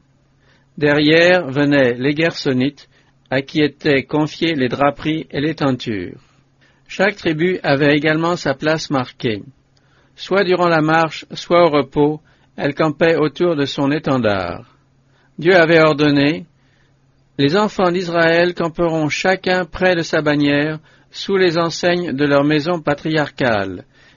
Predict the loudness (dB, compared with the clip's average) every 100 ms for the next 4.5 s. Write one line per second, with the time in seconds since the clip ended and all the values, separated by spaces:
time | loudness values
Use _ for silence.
0 | _ -10 -2 -2 0 0 0 0 -2 0
1 | 0 0 -4 -6 _ _ _ _ -4 -2
2 | -2 -6 _ -6 -2 0 -2 2 2 2
3 | 2 0 0 0 -2 -2 -2 -2 -2 -6
4 | -4 -4 -6 -8